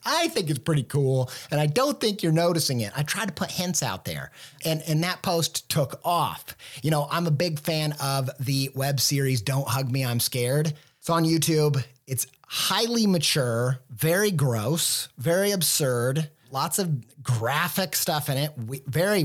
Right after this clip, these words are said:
strange. But I'm a huge fan. I used to be just a fan. Then I saw, after I watched the series one time, I saw a video pop up,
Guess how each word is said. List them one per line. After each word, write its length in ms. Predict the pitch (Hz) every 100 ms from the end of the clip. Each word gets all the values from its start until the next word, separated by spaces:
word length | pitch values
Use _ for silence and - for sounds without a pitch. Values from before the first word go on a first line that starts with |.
| 123
strange. 600 | - 131 104 104 143 - - - _ -
But 120 | 147
I'm 160 | 156
a 40 | 147
huge 640 | 151 - 226 277 254 175
fan. 540 | - 156 120 110 139 156
I 40 | 180
used 240 | 247 320
to 40 | 262
be 120 | 220
just 200 | 196 175
a 60 |
fan. 560 | 147 - 240 127 60 - - _ _ _ _ -
Then 140 | 254
I 100 | 277
saw, 480 | - 220 196 196 180 - - -
after 240 | 175 185 185
I 80 |
watched 540 | 165 160 170 151 - -
the 80 | 139
series 500 | - 165 160 151 127
one 180 | 135
time, 360 | 123 123 123 123
I 100 | 117
saw 540 | 117 135 123 123 123 -
a 380 | 120 117 117 - - -
video 380 | 127 156 156 131
pop 400 | - 123 120 -
up, 320 | 123 120 -